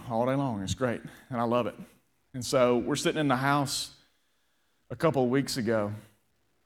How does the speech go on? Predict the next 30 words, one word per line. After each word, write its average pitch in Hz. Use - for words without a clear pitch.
and 127
he's 127
got 135
a -
little 123
basketball 123
goal 131
in 131
the 123
house, 135
and 127
he 120
shoots, -
like, 117
constantly. 110
I -
mean, 120
the 117
kid, 151
no 123
joke, 110
probably 117
puts 113
up, 104
like, 104
a 101
thousand 98
shots 98
a 95
day. 92